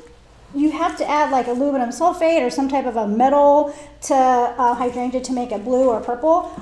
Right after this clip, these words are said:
I have no idea what they do to get it this color. Um, I do believe that these are natural and they're just absolutely gorgeous.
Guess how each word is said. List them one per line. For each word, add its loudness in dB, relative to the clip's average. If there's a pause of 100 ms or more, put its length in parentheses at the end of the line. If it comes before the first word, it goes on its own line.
I 2
have 4
no 4
idea 4
what -4
they -6
do -4
to -2
get -8
it -12
this -14
color. -14 (480)
Um, -4
I 0
do 0
believe 2
that -8
these -6
are -4
natural -4
and -6
they're -6
just -10
absolutely -10
gorgeous. -16